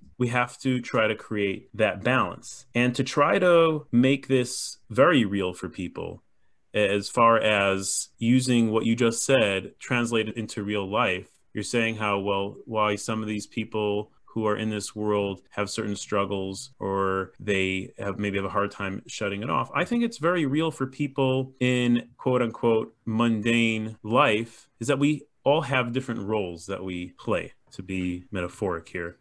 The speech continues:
We all have different roles. We all have different hats. And I can speak for myself. There were plenty of times in my life where I held two, maybe three jobs, aside from having a family and all those responsibilities. And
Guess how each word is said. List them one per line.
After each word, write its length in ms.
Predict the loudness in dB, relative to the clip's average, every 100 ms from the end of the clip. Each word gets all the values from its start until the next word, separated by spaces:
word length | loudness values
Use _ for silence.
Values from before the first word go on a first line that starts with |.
| _
We 80 | 2
all 140 | 4
have 220 | 4 2 0
different 340 | -2 -2 -2
roles. 320 | -2 -4 -6
We 80 | -2
all 140 | -2
have 260 | -2 -4 -4
different 300 | -8 -10 -14
hats. 500 | -10 -10 -10 -14 -20 _
And 100 | 0
I 60 | 0
can 120 | 0
speak 320 | -8 -4 -4
for 80 | -2
myself. 540 | -4 -4 0 0 0 -6
There 120 | 0 2
were 160 | 2
plenty 320 | 0 0 2
of 60 | 0
times 420 | 0 0 2 0
in 80 | -2
my 160 | -2 0
life 460 | 2 2 0 -6 _
where 200 | -4 2
I 60 | 2
held 420 | 2 2 2 0
two, 360 | -2 0 2 0
maybe 260 | -2 -4
three 300 | -6 -6 -6
jobs, 520 | -4 -4 -4 -8 -14 -10
aside 380 | -4 0 0 0
from 540 | -4 -2 0 -2 -6 -6
having 220 | -4 -4
a 40 |
family 540 | -4 -4 -4 -4 -8 -8
and 100 | -6
all 120 | -4 0
those 200 | -2 -2
responsibilities. 840 | -8 -6 -8 -6 -8 -8 -8 -8
And 100 | -8